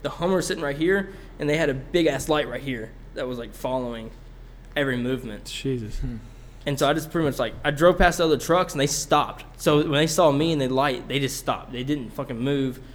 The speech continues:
Speaker 1: Uh, the Jeep shut his lights off. The eighteen-wheeler kept his on. The Dodge just kinda pulled up and sat beside the Jeep, and I just left. And nothing happened, but we were, like, flying out. We were like, "Fuck
Speaker 2: You
Speaker 1: that."
Speaker 2: were getting, like, the
Speaker 3: Yeah.
Speaker 2: heck
Speaker 1: Well, we
Speaker 2: out
Speaker 1: didn't
Speaker 2: of
Speaker 1: have
Speaker 2: there.
Speaker 1: any service out
Speaker 3: Jesus.
Speaker 1: there either.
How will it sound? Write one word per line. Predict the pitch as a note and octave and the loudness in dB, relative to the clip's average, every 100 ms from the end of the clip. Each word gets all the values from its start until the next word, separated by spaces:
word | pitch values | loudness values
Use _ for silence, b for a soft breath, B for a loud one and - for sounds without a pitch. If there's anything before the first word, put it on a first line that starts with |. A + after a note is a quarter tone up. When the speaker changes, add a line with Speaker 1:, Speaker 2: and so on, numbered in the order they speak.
| B B - | B B -8
Speaker 1:
Uh, | C3+ A#2+ A2+ G#2+ A2 | -4 -2 -2 -2 -2
the | A2+ | -4
Jeep | B2 D3+ D#3+ | -2 -2 0
shut | - C3+ | 0 0
his | C3 | 0
lights | B2 C3 | -2 0
off. | C#3+ B2+ - | 2 2 -2
The | - | -6
eighteen-wheeler | D3 E3+ C3+ B2 | -4 -2 -2 -2
kept | B2 - | -4 -4
his | C3+ B2 | -2 0
on. | A#2+ A#2+ A#2+ A#2+ B B - | 0 -2 -4 -6 B B -10
The | |
Dodge | B2+ C3 D#3 E3 | -2 4 4 4
just | D3 - - | 0 -6 -8
kinda | D#3 C3+ | -6 -4
pulled | - D3+ C3 | 0 2 2
up | C3 | 0
and | C#3 B2+ | -4 -6
sat | C3+ | -6
beside | B2 C3+ | -6 -4
the | B2+ | -4
Jeep, | A2+ B2+ D3 | -4 -4 -4
and | B2+ | -6
I | A2+ | -8
just | A#2 A2+ G#2+ | -6 -10 -10
left. | A2+ C3+ D3+ - b b b - | -4 -4 -4 -8 b b b -12
And | B2 B2 B2+ | -8 -4 -2
nothing | D3+ D#3 | -2 -2
happened, | A#2+ A#2+ A#2 | -4 -4 -4
but | G#2+ | -6
we | B2 | -4
were, | C3+ | -4
like, | A2 G2+ - - - | -6 -10 -16 -16 -12
flying | A2+ A2+ A2 G#2+ G2+ | -8 -6 -6 -8 -10
out. | G2+ | -10
We | A#2 | -6
were | |
like, | A#2+ G2 | -6 -8
"Fuck | - B2 - | -6 -6 -4
Speaker 2:
You | - | -2
Speaker 1:
that." | C3+ | 0
Speaker 2:
were | |
getting, | C3+ C3+ | 0 0
like, | B2 C3+ | 0 -2
the | A#2 | -4
Speaker 3:
Yeah. | B2 | -6
Speaker 2:
heck | G#2+ - B2 A#2+ | -8 -8 -4 4
Speaker 1:
Well, | E3 | 8
we | |
Speaker 2:
out | G3+ | 10
Speaker 1:
didn't | A3+ | 10
Speaker 2:
of | |
Speaker 1:
have | G3+ | 6
Speaker 2:
there. | F#3 | 6
Speaker 1:
any | C3+ | 2
service | - A3 G#3+ A#2+ | 4 4 4 2
out | B2 | 0
Speaker 3:
Jesus. | |
Speaker 1:
there | A#2+ A2 | 0 2
either. | D#3+ A2 | 2 0